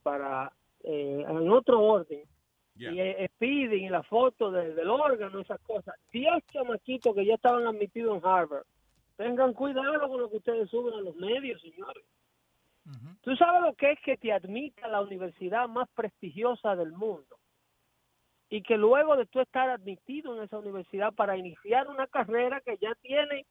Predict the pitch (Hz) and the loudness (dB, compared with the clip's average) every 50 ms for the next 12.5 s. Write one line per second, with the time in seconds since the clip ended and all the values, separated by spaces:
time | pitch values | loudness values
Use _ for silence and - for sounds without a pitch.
0 | _ _ _ _ _ _ _ - 302 320 330 262 302 339 - - - 294 320 330 | _ _ _ _ _ _ _ 0 0 0 0 -2 -6 -6 -6 -4 -2 -2 0 0
1 | 330 294 277 262 _ _ - - 262 285 302 320 - - 311 269 294 285 269 277 | 0 0 0 -2 _ _ -6 0 2 4 4 4 2 -2 -4 -4 -4 -4 -6 -10
2 | 285 285 311 269 240 - 277 277 302 311 285 262 269 285 311 302 - 285 247 226 | -8 -4 -6 -6 -2 -4 -6 -6 -6 -10 -6 -6 -4 -4 -6 -6 -6 -8 -8 -8
3 | 214 220 240 269 247 - 277 254 233 220 233 254 240 _ - 220 - - 233 240 | -8 -8 -8 -8 -8 -8 -6 -6 -4 -2 -2 -4 -4 _ -12 -10 -2 0 2 2
4 | 262 254 247 233 208 185 _ - 214 220 233 - - 220 - 196 190 185 - - | 2 2 0 0 -2 -2 _ -8 -8 -8 -8 -8 -10 -12 -12 -12 -18 -20 -18 -14
5 | - 160 156 175 185 196 202 196 - - 330 180 180 175 202 202 202 202 196 - | -14 -10 -8 -6 -6 -6 -6 -8 -8 -10 -10 -10 -10 -10 -10 -10 -8 -10 -10 -6
6 | - 427 - - - _ _ _ _ _ - 104 107 117 123 113 78 _ _ _ | -4 0 0 0 -2 _ _ _ _ _ -20 -18 -16 -16 -16 -16 -18 _ _ _
7 | _ _ _ _ _ _ _ _ _ _ _ _ _ - - 208 208 196 - 208 | _ _ _ _ _ _ _ _ _ _ _ _ _ 4 4 4 4 6 2 0
8 | 202 202 226 247 277 302 294 294 294 269 226 - 233 226 196 - 220 196 190 214 | 2 4 4 4 4 2 0 -2 -4 -4 -2 -2 -2 -2 -2 -4 -6 -4 -2 -2
9 | 247 269 277 254 262 262 - 240 220 190 - 202 156 - 220 233 262 262 277 269 | -4 -4 -4 -6 -6 -6 -6 -8 -8 -8 -8 -14 -10 -6 -4 -4 -4 -6 -8 -10
10 | 247 226 - - 196 - - 226 240 254 240 - 285 269 254 233 233 240 233 226 | -10 -10 -12 -12 -18 -10 -4 -2 -2 -2 -2 -6 -14 -14 -10 -10 -8 -8 -6 -4
11 | 233 233 - - _ _ _ _ _ _ _ _ - 202 220 240 240 - 240 226 | -4 -4 -4 -4 _ _ _ _ _ _ _ _ -2 2 2 2 2 4 2 2
12 | 214 - 240 262 285 294 285 277 285 262 | 4 4 2 4 4 4 2 0 -4 -14